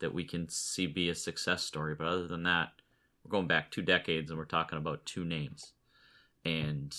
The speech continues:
um, yeah, I'm just, I'm excited to hopefully not have to keep throwing money at the problem,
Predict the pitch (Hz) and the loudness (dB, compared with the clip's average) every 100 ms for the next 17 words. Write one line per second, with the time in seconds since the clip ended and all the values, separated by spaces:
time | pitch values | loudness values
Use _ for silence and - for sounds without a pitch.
0 | - 67 76 76 73 73 - _ 123 135 | -2 0 2 0 -2 -4 -12 _ 2 2
1 | - 95 104 - - - 92 90 - 107 | 2 -2 0 -2 -4 -2 0 2 6 8
2 | 107 95 - 98 92 87 82 _ _ _ | 6 2 2 4 4 0 -4 _ _ _
3 | _ _ _ _ - - 90 101 95 95 | _ _ _ _ -14 -10 -4 2 6 6
4 | - - 104 - 98 92 82 85 90 95 | 2 -8 -8 -2 2 2 2 2 4 4
5 | 80 85 - - 90 80 76 78 73 | 2 0 -4 0 4 4 4 -2 -2